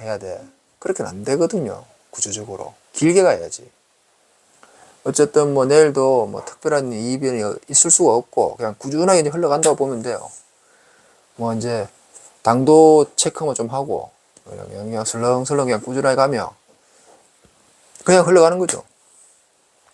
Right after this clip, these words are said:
음. 그냥 뭐 이십오만 원 일단 하루 이십오만 원 일단 벌어내는 거죠, 무조건.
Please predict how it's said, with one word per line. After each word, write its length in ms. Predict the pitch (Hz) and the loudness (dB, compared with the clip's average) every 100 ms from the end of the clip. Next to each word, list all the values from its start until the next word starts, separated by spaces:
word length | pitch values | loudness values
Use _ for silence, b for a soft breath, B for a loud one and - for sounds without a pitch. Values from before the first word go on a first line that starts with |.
| _ - | _ -16
음. 220 | 104 98 - - - - - - | -14 -14 -18 -20 -20 -20 -18 -10
그냥 240 | - 190 147 | 0 2 2
뭐 300 | 147 127 - _ _ _ b b b _ _ _ - | 2 0 -4 _ _ _ b b b _ _ _ -4
이십오만 460 | 156 160 165 165 | 0 2 4 4
원 20 | |
일단 200 | 131 120 113 | 2 -2 -4
하루 340 | 123 123 104 | 0 0 -2
이십오만 280 | 123 143 156 | -4 -2 -2
원 100 | 147 | -2
일단 240 | 135 131 | -2 -4
벌어내는 420 | 113 147 131 135 139 | -2 -4 -2 -4 -6
거죠, 220 | 101 - | -10 -16
무조건. 400 | - - - 92 | -16 -16 -16 -20